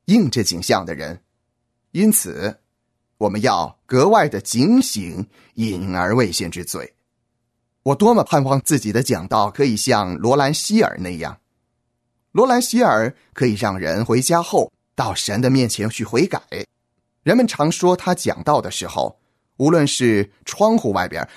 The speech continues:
还是过道，都挤满了人。人们听的时候都说：“看哪，这句话是对我说的，他讲出了我隐而未现的罪。”据说，当他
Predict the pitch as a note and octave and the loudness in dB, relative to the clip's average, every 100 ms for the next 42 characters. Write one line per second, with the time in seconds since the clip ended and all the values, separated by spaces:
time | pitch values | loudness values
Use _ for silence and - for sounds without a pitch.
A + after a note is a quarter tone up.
0 | - G#2+ A2+ B2+ A3+ D#3+ F3+ F3+ F2 _ | -4 -2 -2 -2 0 2 4 2 0 _
1 | _ A3 B3 A#3 G#3+ - A2+ A2+ F2 E2 | _ 2 2 2 0 0 0 0 -2 -10
2 | E2 G#1+ - _ _ _ _ _ _ _ | -12 -14 -16 _ _ _ _ _ _ _
3 | D#3+ A3+ A#3 - - C#4 A#3 D#3 - - | 2 4 2 0 2 4 4 2 -2 -4
4 | G2+ F#2+ - D#2+ - - - - A2+ F2 | -4 -6 -6 -8 -10 -16 -14 -6 -6 -6
5 | E2+ - - C#3 - B2 C3 C3+ C3+ F3+ | -12 -14 -2 -2 0 -2 -2 -2 0 2
6 | C#3 A2 G#2 G2+ - F#3 E3+ E2 - - | 2 0 -2 -2 2 2 2 -2 -10 -4
7 | A#3 - C3 G2 F#2+ - A#3+ F#3+ C#3 D#3+ | -2 2 0 0 -8 -2 0 2 2 0
8 | A#2+ C#2+ D#2+ E3+ F3+ - G#3 - - - | -4 -6 -2 0 0 0 -2 -2 -12 -16
9 | - _ _ _ _ _ _ _ - B2+ | -18 _ _ _ _ _ _ _ -4 -4
10 | - F#2 A#1+ - _ _ _ _ _ _ | -4 -6 -10 -14 _ _ _ _ _ _
11 | C#3 C3+ C3 B2 B2+ | -4 -2 2 2 0